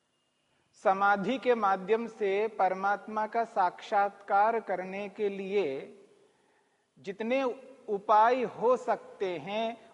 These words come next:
उन उपायों में सर्वाधिक महत्वपूर्ण उपाय ईश्वर प्रणिधान को कहा है। ईश्वर प्रणिधान करने से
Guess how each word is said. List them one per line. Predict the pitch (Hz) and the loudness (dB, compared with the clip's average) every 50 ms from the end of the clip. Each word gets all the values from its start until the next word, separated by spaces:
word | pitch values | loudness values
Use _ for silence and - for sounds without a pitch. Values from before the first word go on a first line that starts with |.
| _ - | _ -6
उन | 226 233 226 | -6 -4 -4
उपायों | 220 - 208 202 196 202 202 190 196 196 196 196 202 196 175 | -4 -2 0 0 2 4 6 6 8 8 6 4 2 0 -2
में | 175 175 180 196 208 214 208 | -6 -8 -8 -6 -6 -8 -8
सर्वाधिक | 196 - - 202 190 185 190 185 185 185 185 180 180 180 262 269 269 240 | -8 -4 -2 0 0 2 4 6 6 6 6 6 4 0 -2 -2 -4 -6
महत्वपूर्ण | 202 202 196 190 180 240 277 - - - 269 262 254 240 247 262 254 262 262 262 254 247 | -4 0 0 2 2 2 0 0 -4 -6 -2 0 0 0 0 0 0 0 0 0 -2 -4
उपाय | 233 - 202 196 180 - 196 185 170 143 117 107 - - - - - _ _ _ _ _ _ _ _ _ _ _ _ _ _ _ _ _ _ _ _ _ - | -4 -4 -4 -4 0 0 2 2 2 0 -2 -6 -14 -20 -20 -20 -20 _ _ _ _ _ _ _ _ _ _ _ _ _ _ _ _ _ _ _ _ _ -12
ईश्वर | 202 214 226 202 - - - 247 240 240 240 247 | -8 -8 -8 -8 -10 -8 -4 0 2 2 2 0
प्रणिधान | 233 - 214 202 202 202 196 180 - 185 196 202 202 196 | -2 -2 -4 -4 -2 -4 -6 -2 2 2 2 2 2 -2
को | 196 196 170 | -4 -6 -2
कहा | - 160 135 127 143 139 | 0 -2 -2 0 -2 -6
है। | 117 - - - - _ _ _ _ _ _ _ _ _ _ _ _ _ _ _ _ _ _ _ _ _ _ _ _ _ _ _ _ _ _ _ _ _ _ _ _ _ _ _ _ _ _ _ - | -8 -10 -16 -20 -20 _ _ _ _ _ _ _ _ _ _ _ _ _ _ _ _ _ _ _ _ _ _ _ _ _ _ _ _ _ _ _ _ _ _ _ _ _ _ _ _ _ _ _ -4
ईश्वर | 214 240 262 - - - 262 277 277 302 294 | -2 -2 -2 -4 -6 0 4 4 6 6 4
प्रणिधान | 269 247 226 226 233 233 202 185 196 214 233 254 269 269 254 | 0 -2 -2 -2 -2 -2 -2 0 2 2 2 2 2 0 0
करने | - 233 226 226 226 233 233 240 233 220 | 2 2 2 2 0 -4 -6 -6 -6 -8
से | - - - 214 202 202 202 214 233 240 - | -6 -4 -2 0 0 0 0 0 -2 -4 -6